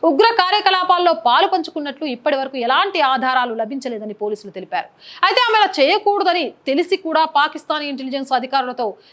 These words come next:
సంప్రదింపులు కొనసాగించిందనే విషయం స్పష్టమైందని చెప్పారు. ఏదేమైనా కానీ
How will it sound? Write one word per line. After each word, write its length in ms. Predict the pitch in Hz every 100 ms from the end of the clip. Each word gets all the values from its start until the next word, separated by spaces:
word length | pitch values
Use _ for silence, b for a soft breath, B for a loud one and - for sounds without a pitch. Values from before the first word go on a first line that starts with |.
| _ 349
సంప్రదింపులు 600 | 349 440 427 381 359 349
కొనసాగించిందనే 920 | 262 294 370 370 370 - 311 302 277
విషయం 280 | 262 349 392
స్పష్టమైందని 840 | - 294 285 - 339 294 254 233 -
చెప్పారు. 300 | 190 202 - _ B B
ఏదేమైనా 640 | 294 427 453 440 359 320 285
కానీ 440 | 269 240 277 427